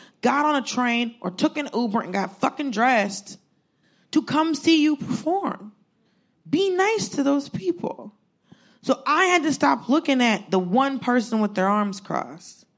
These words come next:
and be happy for the ten people that showed up. 'Cause that's what's gonna be more beneficial to me. There's a whole room of people laughing and that one person got their arms crossed. I don't know what the fuck happened to them that day. It's also none of my business.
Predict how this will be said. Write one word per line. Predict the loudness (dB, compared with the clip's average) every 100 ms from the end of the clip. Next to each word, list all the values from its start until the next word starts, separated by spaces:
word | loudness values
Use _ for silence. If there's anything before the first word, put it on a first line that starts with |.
| _ _ _ _ _ _ 0
and | 4
be | 6
happy | 6 6 4
for | 4 4
the | 2
ten | 2 2 2 2
people | 4 6 4
that | 4
showed | 2 2 2
up. | 2 0 -2 -10 _ _ _ _ _ _ _ -2
'Cause | 0
that's | 4 2 2
what's | 0 0
gonna | 0 2 2
be | 2
more | 2 2
beneficial | 0 0 -2 -2 -2 -2 -4
to | -2
me. | -2 0 0 -2 -6 -14 -20 -6
There's | 0
a | 0
whole | 4 4 6
room | 4
of | 2
people | 2 2 2
laughing | 4 2 0 -2
and | -2
that | 0
one | 0
person | 0 -2
got | -2 -4
their | -2
arms | -2 -4
crossed. | -4 -4 -4 -10 _ _ _ _ _ _ -2
I |
don't | 0
know | 0
what |
the | 2
fuck | 2 4
happened | 2 2
to | 0
them | 0 0
that | 0
day. | 0 -2 -4 _ _ _ _ _ _ _ _ -6
It's | 2
also | 4 4
none | 4
of | 4
my | 2
business. | 2 2 2 -2 -12 -20 -20 -20